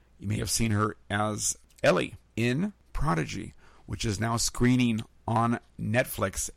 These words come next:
and it's doing very, very well. A very, very challenging role for her, and somewhat edgy. I keep saying it's got kind of like a Hannibal Lecter kind of a feel to it, but, uh, she did great, and of course, she's just, uh,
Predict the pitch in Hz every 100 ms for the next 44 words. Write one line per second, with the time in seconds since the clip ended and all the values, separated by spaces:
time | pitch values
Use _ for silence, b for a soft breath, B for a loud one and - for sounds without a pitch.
0 | - 104 101 98 98 - 107 104 165 120
1 | 123 107 104 98 101 101 - b - 123
2 | 135 156 139 117 135 127 123 - - 117
3 | 139 113 98 110 110 107 98 95 95 b
4 | - 120 113 - - 160 151 143 139 123
5 | 98 - - - 202 - 160 147 143 -
6 | 131 127 110 - 92 123 120 107 85 -
7 | - 50 - - - - - 50 - -
8 | - - 101 - b b b b - 135
9 | 135 - 113 - - - - - 110 -
10 | 113 104 110 - 110 107 -